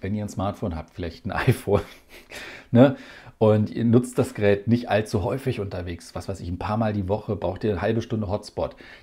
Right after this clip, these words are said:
Die ganzen Smartphones heutzutage sind da auch in der Lage, schnell einen Hotspot aufzumachen und euch mit W lan zu versorgen. Natürlich iPad mit iPhone noch mal ein bisschen komfortabler, da einfach hier, ich muss das iPhone nicht rausholen, ich aktiviere es und habe die Verbindung.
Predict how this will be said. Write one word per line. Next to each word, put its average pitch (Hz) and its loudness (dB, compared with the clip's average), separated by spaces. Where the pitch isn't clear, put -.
Die 85 -12
ganzen 120 0
Smartphones 104 -2
heutzutage 90 -8
sind 104 -2
da 117 4
auch 92 0
in 104 -6
der 90 -4
Lage, 107 -4
schnell - -6
einen 85 -4
Hotspot - -4
aufzumachen 104 -6
und 104 -8
euch 98 -8
mit 95 -6
W 101 0
lan 117 0
zu 120 -6
versorgen. 107 0
Natürlich 101 -2
iPad 113 -4
mit 95 -4
iPhone 120 0
noch 101 -2
mal 107 -2
ein 101 -2
bisschen 113 -4
komfortabler, 107 -2
da 110 0
einfach 104 -4
hier, 127 2
ich 123 2
muss 113 -4
das 104 -10
iPhone 107 -2
nicht 101 -4
rausholen, 120 0
ich 107 -4
aktiviere 113 0
es 135 -2
und 110 -6
habe 107 -6
die 117 -2
Verbindung. 131 0